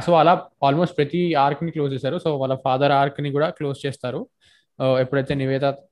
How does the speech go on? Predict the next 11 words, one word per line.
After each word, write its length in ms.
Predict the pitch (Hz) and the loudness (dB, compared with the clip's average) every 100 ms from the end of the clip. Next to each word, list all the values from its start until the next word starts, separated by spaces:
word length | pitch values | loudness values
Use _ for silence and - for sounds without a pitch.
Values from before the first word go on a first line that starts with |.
| - | -8
uh, 80 | 131 | -8
పేతురాజ్ 480 | 127 127 131 131 127 139 | -6 -8 -4 -4 -4 -8
చెప్పకుండా 320 | 131 127 131 | -8 -6 -4
డబ్బులు 260 | 123 127 123 | -4 -4 -4
పంపించేసి 500 | 123 120 120 127 127 | -4 -8 -6 -2 -2
ఆపరేషన్ 480 | 120 127 120 120 117 | -2 -4 -6 -6 -6
చేయించేస్తుందో 600 | 120 120 117 - 117 123 | -8 -8 -10 -10 -10 -10
అని. 220 | 127 220 - - - _ _ _ _ - | -10 -12 -14 -20 -20 _ _ _ _ -6
Uh, 420 | 147 131 127 123 - - | 0 2 2 -2 -6 -6
yeah, 200 | 151 165 - - _ _ _ _ 147 | 0 0 0 -10 _ _ _ _ -6
pretty 240 | 139 160 | -4 -2